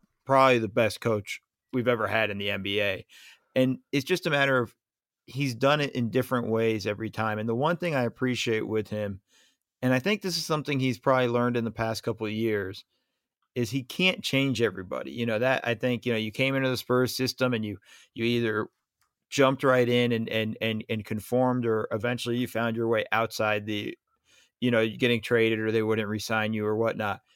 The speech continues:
And, you know, I think when LaMarcus Aldridge a while back asked to be traded and, and Pop kinda had that whole releva-, revelation of, like, "It's not him, it's me."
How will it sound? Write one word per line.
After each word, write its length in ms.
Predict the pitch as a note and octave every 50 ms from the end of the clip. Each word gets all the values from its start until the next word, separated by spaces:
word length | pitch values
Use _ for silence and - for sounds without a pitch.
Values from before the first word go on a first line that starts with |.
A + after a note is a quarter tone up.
| _ _ _ _ _ _ _ _ -
And, 260 | A#2+ A#2+ A#2+ A#2+ A#2+ -
you 100 | - C3
know, 80 | B2 A#2
I 60 | A#2
think 200 | - C#3+ D3 B2+
when 220 | C3 C3 B2 A#2+ A#2
LaMarcus 400 | A#2 A#2+ B2+ C#3 C#3 - - -
Aldridge 400 | A#2+ C3 C3 B2 B2+ A#2+ G#2+ A#2
a 60 | A2+
while 260 | A2+ A#2 A#2 A#2 A2+
back 320 | G#2+ A#2 A#2 A2+ A2 -
asked 280 | G#2+ A2 A2 A2 - -
to 40 | A2
be 80 | A2+
traded 500 | G#2+ - - A#2 A2+ A2 A2 A2+ A2 G#2+
and, 220 | A2 G#2+ G#2 G#2 - - _ _ _ _ _ _ _ _
and 320 | - G#2+ G#2+ G#2+ G#2+ G2+ -
Pop 320 | - A2+ A#2 A#2 A2 -
kinda 220 | - B2 A#2+ A#2 G#2+
had 220 | A#2 A#2+ A#2+ A2+
that 180 | A#2+ A2 G#2+ -
whole 260 | G2+ A#2 A#2+ A#2+ A#2
releva-, 380 | A#2 A2+ A2+ A2+ G#2+ G#2 A2+ - - _ -
revelation 560 | B2 B2 A#2 A#2 A2+ A#2+ A#2+ A#2+ - A#2+ A2
of, 80 | G#2
like, 240 | A2 G#2+ G#2 G#2 - -
"It's 160 | A2+ - -
not 220 | D3+ C#3 A2+ G2+
him, 160 | A#2 A#2+ A#2
it's 180 | G#2+ F#2+ - -
me." 340 | G#2 G#2+ G#2+ A#2 B2+ B2+